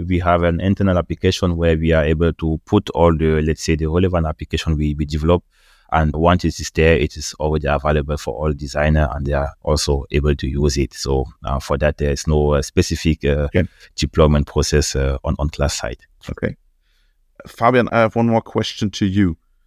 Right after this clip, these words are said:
Speaker 2: How does the model need further training, and what are the M L ops strategy on this topic, or the, the M L ops pipeline?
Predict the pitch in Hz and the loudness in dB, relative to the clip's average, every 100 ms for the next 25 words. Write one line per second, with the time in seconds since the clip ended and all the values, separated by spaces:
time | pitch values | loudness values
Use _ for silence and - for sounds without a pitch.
0 | _ _ - 165 220 190 190 - 165 147 | _ _ -8 -2 -2 2 0 0 0 2
1 | 165 160 - - _ _ _ - 92 _ | 2 0 -2 -16 _ _ _ -18 -16 _
2 | - 143 143 135 - 151 147 131 - - | -2 2 2 -2 2 2 4 2 -2 -4
3 | 113 113 131 156 190 214 143 127 143 139 | 0 2 2 0 -2 0 -2 0 -2 0
4 | 139 143 127 135 143 _ - 135 107 127 | 0 -2 -6 -4 -4 _ -2 0 2 0
5 | - - 135 - - - 117 110 101 101 | 0 -4 -4 -6 -16 0 0 0 -6 -6
6 | 107 107 104 - 98 95 92 - - 87 | -4 0 2 2 2 2 0 -2 -6 -4
7 | 85 95 98 104 - 107 - 117 110 107 | 0 0 2 -2 0 -4 0 2 4 4
8 | - - - _ - 127 139 98 82 - | 2 -2 -14 _ -2 -2 0 -2 -2 -6